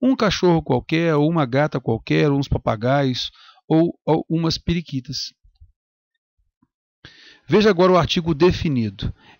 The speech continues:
É aquele que determina, conforme também o indefinido, o substantivo,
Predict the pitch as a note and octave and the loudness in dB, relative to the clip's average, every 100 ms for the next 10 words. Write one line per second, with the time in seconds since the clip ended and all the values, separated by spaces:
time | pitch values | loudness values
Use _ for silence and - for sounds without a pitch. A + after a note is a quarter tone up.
0 | - C#3 - F3 G#3 - C3 A#2 - C#3+ | -4 -2 -2 -2 -2 -2 -4 -4 0 0
1 | A2+ A#2+ C3+ A3+ C4 C#3+ A#2+ B2+ A#2+ A#2 | 2 2 2 2 0 -2 -2 -2 -2 -2
2 | A#2+ A#2 A#2+ A#2 A2+ - F3 C3 F#3 F#3+ | -4 -2 -2 -2 -4 -4 -2 0 -2 -4
3 | _ - - - - F#3 F3 D#3+ - C3+ | _ -20 -20 -8 -2 0 0 -2 0 0
4 | - A#3 F3+ | 2 0 0